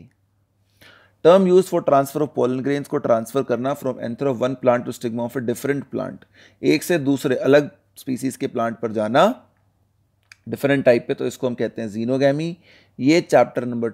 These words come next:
टू, ट्वेल्थ क्लास का टॉपिक है। डीएनए strands on gel stained with ethidium bromide when viewed under U V radiation, ये भी सीधा सीधा सा क्वेश्चन था, चैप्टर नंबर इलेवन का, क्लास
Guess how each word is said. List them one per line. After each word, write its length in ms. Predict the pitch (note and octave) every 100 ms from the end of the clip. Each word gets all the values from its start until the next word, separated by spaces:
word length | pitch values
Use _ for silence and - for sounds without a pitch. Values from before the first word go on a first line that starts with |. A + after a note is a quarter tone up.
| _ -
टू, 300 | D3 E3+ G3+ _ _ _ _
ट्वेल्थ 320 | C#3+ D3 -
क्लास 280 | B2+ A2 G#2+
का 180 | - F3 - -
टॉपिक 360 | - - A2+ -
है। 280 | - - _ _ _ _ _ _ _ _ _ - _ -
डीएनए 400 | A#2 D3 E3+ G#3+
strands 480 | G#3+ - C#3+ D3 -
on 220 | C#3+ C3
gel 320 | A2+ C#3+ D#3+ D#3
stained 500 | - C#3 C#3 C#3+ A#2+
with 160 | C3 - -
ethidium 580 | C3+ D3+ C#3+ C3 A#2+ D#3+ - _ _ _ -
bromide 460 | A2 C#3 B2+ C3
when 160 | C#3 C#3+
viewed 220 | C#3 E3
under 140 | D#3 D3+
U 200 | C3+ C3+
V 120 | C3+
radiation, 460 | A#2 A2 A2 - A2
ये 140 | B2+
भी 100 | C#3+
सीधा 320 | D#3 C#3+ C#3 D#3
सीधा 260 | D3+ C#3+
सा 140 | C#3+ D3
क्वेश्चन 380 | C#3+ C3+ C#3+
था, 200 | C#3+ D3+ E3 _ _ _ _ -
चैप्टर 340 | C3+ - D3+
नंबर 300 | C#3+ C3+ C3+ -
इलेवन 420 | A#2+ A#2+ B2 C#3+
का, 220 | C#3 D3
क्लास 460 | D#3 - A#2 A2+